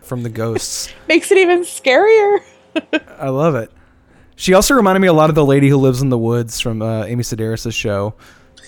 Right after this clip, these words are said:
Speaker 1: She was similar, like, hippie vibe.
Speaker 2: <laughs> And there was a point where she gets, like, her, like, takeout delivered to her, which is also
Speaker 1: <laughs>
Speaker 2: very, like, covid-esque. It was really good. And I mean, for a Shudder original movie that's, like, so short,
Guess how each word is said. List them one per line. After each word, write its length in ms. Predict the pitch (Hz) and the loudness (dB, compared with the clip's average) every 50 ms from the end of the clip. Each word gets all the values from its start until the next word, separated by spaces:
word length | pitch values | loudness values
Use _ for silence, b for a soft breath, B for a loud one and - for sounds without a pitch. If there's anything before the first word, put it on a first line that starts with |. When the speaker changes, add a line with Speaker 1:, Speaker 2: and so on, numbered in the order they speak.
| B B | B B
Speaker 1:
She 120 | - - | -12 -12
was 80 | 135 120 | -8 -6
similar, 240 | - 135 120 117 120 | -4 -6 -4 -4 -6
like, 160 | 117 110 110 | -6 -6 -4
hippie 300 | - 123 113 - 113 113 | -4 -6 -4 -4 -8 -8
vibe. 340 | 110 110 107 107 110 113 117 - | -6 -6 -6 -6 -6 -8 -8 -4
Speaker 2:
<laughs> 60 | - | -2
And 160 | 220 233 233 | 0 0 2
there 120 | 247 240 | 2 2
was 160 | 233 247 240 240 | 2 2 2 2
a 40 | |
point 360 | 214 - - 254 240 240 220 - | -4 -4 -4 -2 -2 -2 -2 -2
where 120 | 202 208 | -4 -4
she 160 | - - 226 | -2 -6 -8
gets, 320 | 185 - 196 196 196 - - | -2 0 0 0 0 -2 0
like, 280 | 202 185 185 175 - | 2 2 2 2 -2
her, 360 | - - 196 180 175 170 160 - | -4 -2 0 0 0 0 -2 -2
like, 260 | 170 175 175 175 - | -2 -2 -2 -2 -4
takeout 680 | - - 165 151 - 185 175 175 180 180 180 - - | -2 -2 -2 -2 0 0 0 2 2 0 0 -2 -4
delivered 480 | 185 196 180 175 156 160 185 190 190 185 | -4 -4 0 0 -2 0 -2 -6 -6 -4
to 100 | - 196 | -6 -4
her, 380 | 190 190 185 185 185 185 202 196 - | -2 0 0 0 0 -2 -4 -6 -6
which 240 | - 175 175 - | -4 -2 0 2
is 120 | 196 190 - | 2 0 2
also 460 | - 170 180 185 - - - 208 202 | 2 2 2 2 0 2 2 2 2
Speaker 1:
<laughs> 140 | 196 202 196 | 2 2 2
Speaker 2:
very, 300 | 196 190 190 190 196 202 | 2 4 4 4 2 2
like, 420 | 196 185 180 185 - - - - - | 4 2 2 0 -2 -6 -16 -10 -2
covid-esque. 840 | - 220 190 190 196 196 185 185 185 190 - - - - - - _ _ _ | 0 0 0 2 0 0 2 0 0 -2 -6 -14 -20 -20 -20 -20 _ _ _
It 100 | - 254 | -2 0
was 180 | 302 339 226 185 | 2 2 0 0
really 280 | 175 180 180 170 160 | -2 -2 -2 -2 -4
good. 400 | 165 165 170 160 151 143 143 143 | -4 -2 -2 0 0 0 -2 -2
And 140 | - - 170 | -2 0 0
I 60 | 190 | 0
mean, 180 | 185 214 220 220 | 0 -2 -4 -4
for 220 | 214 - 233 208 | -2 0 0 0
a 220 | - 190 - - 185 | 0 0 -4 -4 -4
Shudder 500 | - - - 196 160 160 185 190 - 143 | -4 -4 -2 -2 -2 0 0 0 0 0
original 400 | 175 170 175 175 170 - 196 180 | 0 0 -2 -4 -4 -6 -8 -6
movie 420 | 160 156 156 160 160 180 180 175 | -6 -8 -10 -6 -6 -6 -4 -4
that's, 300 | 165 160 147 - - - | -2 -4 -4 -4 -4 -4
like, 180 | 170 156 156 - | -4 -4 -4 -8
so 300 | - - - 160 151 - | -12 -6 -2 -2 -2 -2
short, 580 | - - - 156 131 139 147 165 214 240 - | -4 -8 -8 -6 -6 -4 -4 -4 -4 -6 -8